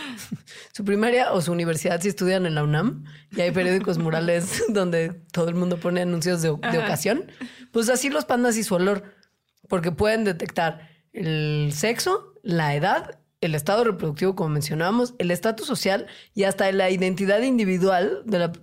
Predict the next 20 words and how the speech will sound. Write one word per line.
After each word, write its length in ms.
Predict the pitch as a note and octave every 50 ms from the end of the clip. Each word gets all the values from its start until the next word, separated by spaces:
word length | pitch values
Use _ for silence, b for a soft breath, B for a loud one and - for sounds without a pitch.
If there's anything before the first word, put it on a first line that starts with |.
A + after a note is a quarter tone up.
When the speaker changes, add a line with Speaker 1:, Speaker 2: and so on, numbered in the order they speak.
| -
Speaker 1:
del 220 | - F3 E3+ D#3 D3+
pandita 420 | D#3 E3 D#3+ F3 E3 - G#3 G3
que 120 | F#3+ F#3
dejó 500 | D#3+ C#3+ C#3 - F3 E3+ E3+ E3+ E3+ F3
su 340 | E3+ - - - E3 E3 D#3
aroma 280 | D3+ D3+ D3+ D3+ D#3 D#3
ahí 160 | D#3 D#3 D#3
en 100 | D#3 D#3
el 100 | D#3+ E3
arbolito. 440 | D#3+ E3 F3+ A3 B3 D4 - - - - _ B B B B B B -
Speaker 2:
Ahora, 260 | - A3+ A#3 A3+ G#3+
si 120 | A3 A#3
los 160 | A#3+ B3 B3
han 140 | C#4 C#4 D4
visto 280 | D4 C#4 - - D4+ D4+
parándose 400 | C4 A#3+ A3 G3+ G#3 B3 B3 A#3+
de 140 | G3+ F#3 F3+
manos 260 | F3+ F#3 F3+ G3 G3+
de 60 | G3 E3+
repente, 580 | D#3 D#3 E3 F#3 F3+ E3+ D#3 F#3 A#3 B3 -